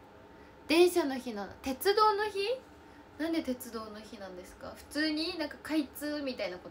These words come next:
と？それともなんか語呂になってるのかな？でも今日十月の十三？嘘、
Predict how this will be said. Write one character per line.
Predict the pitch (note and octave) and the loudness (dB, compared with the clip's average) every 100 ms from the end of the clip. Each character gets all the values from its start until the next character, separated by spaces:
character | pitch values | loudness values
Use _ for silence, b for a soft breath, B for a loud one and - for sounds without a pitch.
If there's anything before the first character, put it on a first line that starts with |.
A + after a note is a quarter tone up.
| - | -10
と？ | F#3 D4+ - - | -10 -10 -14 -20
そ | - C4+ | -8 -2
れ | |
と | C4 C4 | 0 0
も | A3+ | 0
な | A3+ | -4
ん | A3+ | -2
か | A3+ - F#3+ | -2 -2 -4
語 | A#3 | -2
呂 | A#3+ B3+ | 0 0
に | C4 | 0
な | B3+ | -2
っ | |
て | B3+ G3 | -4 -10
る | F3 | -10
の | E3+ | -12
か | F3 E3 | -14 -14
な？ | D#3+ - - - - - - - - | -14 -16 -20 -20 -20 -20 -20 -20 -6
で | - | -2
も | B3 A#3+ | 0 0
今 | D4+ | -2
日 | A3+ | 0
十 | C4+ D#4+ | 0 2
月 | D#4+ D#4+ D4+ | 2 0 0
の | D4+ D#4 G#4+ - B3 | -4 -4 -8 -10 -6
十 | C#4 E4 D#4+ C4+ G#3 | -2 0 0 -2 -4
三？ | A#3 A#3 C4+ - - - - - - - - - - - - | -8 -6 -6 -8 -18 -20 -20 -20 -20 -20 -20 -20 -20 -20 -6
嘘、 | C4 | -2